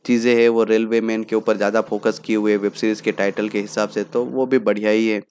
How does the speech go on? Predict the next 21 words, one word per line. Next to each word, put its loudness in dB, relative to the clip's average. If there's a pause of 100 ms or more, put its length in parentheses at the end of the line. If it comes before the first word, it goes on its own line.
(360)
जहाँ 2
पे 2
सभी 0
की -2
कास्ट 0
की -2
परफॉर्मेंसेस, -4
जहाँ -4
पे -2
केके -4
मेनन, -4
दिव्येंदु, -2
बाबिल -2
खान, -4
आर 0
माधवन, -4
सभी -2
की -6
परफॉर्मेंसेस -6
लाजवाब 0
थी -8